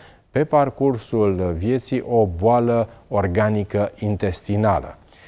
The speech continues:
Ceea ce ne face să credem că dacă ai colon iritabil, într-un fel, ai, uh, o șansă mai mică de a face alte boli intestinale.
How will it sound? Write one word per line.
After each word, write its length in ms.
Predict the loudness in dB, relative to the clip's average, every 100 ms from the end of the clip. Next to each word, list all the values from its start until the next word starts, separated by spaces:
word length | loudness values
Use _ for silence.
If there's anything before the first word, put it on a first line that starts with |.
| -20 _
Ceea 240 | -4 0 0
ce 340 | 2 2 2
ne 160 | 0 0
face 300 | 0 -2 -2
să 180 | -4 -4
credem 380 | -2 -2 -2
că 220 | -2 0 0
dacă 440 | 2 2 2 0
ai 280 | 0 0 -2
colon 480 | -2 -2 0 -2 -4
iritabil, 760 | -6 -6 -2 0 2 2 0 -4 -16 _ _
într-un 340 | -10 -4 -4 -4
fel, 440 | 2 4 6 4 -6 -20 _
ai, 500 | 0 2 4 4 2
uh, 440 | 4 4 4 2 0 -6 -10 -6
o 180 | -2 -2
șansă 500 | -2 -2 -2 -4 -2
mai 200 | 0 0
mică 320 | -2 0 0
de 160 | 4
a 140 | 2 2
face 640 | 2 0 0 0 0 0 -6 -20 -10
alte 540 | 2 2 2 0 0 0
boli 360 | 2 4 0 -6 -20 -6
intestinale. 920 | -4 2 0 0 0 4 2 0